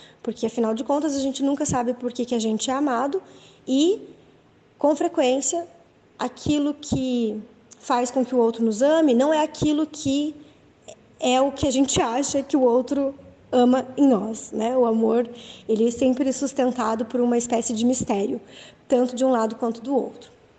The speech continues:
Mas, para além dessa via, eu acho que quando a gente tá falando de uma separação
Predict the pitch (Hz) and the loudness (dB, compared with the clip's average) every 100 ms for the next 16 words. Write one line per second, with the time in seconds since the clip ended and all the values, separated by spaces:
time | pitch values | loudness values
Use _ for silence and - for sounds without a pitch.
0 | _ _ - - 262 285 294 254 226 220 | _ _ -20 -6 -4 0 2 2 2 -4
1 | 196 247 311 - - - - - 220 226 | -4 2 2 2 -4 -18 -16 -4 -2 0
2 | - - - 269 277 262 240 - 226 - | -4 -8 0 2 2 2 0 -4 -6 -2
3 | 214 214 208 208 208 247 220 208 - 254 | 0 0 0 -2 -2 -4 -4 -6 -2 0
4 | 254 254 | 2 0